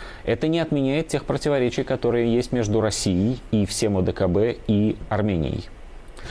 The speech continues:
Пашинян очень сильно недоволен О Д К Б, несколько раз, а, за последнее время об этом высказывался.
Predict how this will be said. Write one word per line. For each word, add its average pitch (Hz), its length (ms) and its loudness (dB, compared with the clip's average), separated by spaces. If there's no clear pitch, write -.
Пашинян 107 540 0
очень 135 280 0
сильно 87 280 0
недоволен 80 580 2
О 92 80 2
Д 80 100 2
К 87 160 -2
Б, 92 160 2
несколько 104 460 -2
раз, - 400 -4
а, 87 160 2
за 90 100 2
последнее 87 480 0
время 87 280 2
об 85 120 2
этом 82 220 0
высказывался. 85 760 -2